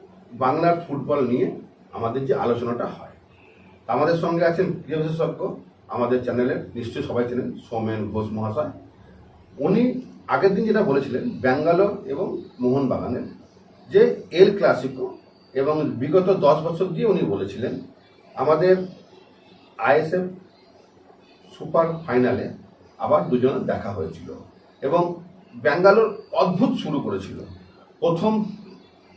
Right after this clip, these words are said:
হাফের তিরিশ মিনিট তো মোহনবাগানকে খেলতেই দেয়নি, এত ভালো তারা খেলছিল। কিন্তু সেখান থেকে কোচ মনিনার ট্যাকটিক্যাল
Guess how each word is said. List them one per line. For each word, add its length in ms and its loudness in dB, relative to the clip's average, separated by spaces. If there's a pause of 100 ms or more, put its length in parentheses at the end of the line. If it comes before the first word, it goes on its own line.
(240)
হাফের 320 0 (140)
তিরিশ 320 2
মিনিট 260 0
তো 100 6
মোহনবাগানকে 520 2 (140)
খেলতেই 480 2
দেয়নি, 260 -6 (720)
এত 220 0
ভালো 400 2
তারা 200 4 (100)
খেলছিল। 320 -6 (320)
কিন্তু 240 -8
সেখান 260 0 (100)
থেকে 200 -4 (420)
কোচ 200 4 (140)
মনিনার 380 0 (600)
ট্যাকটিক্যাল 640 2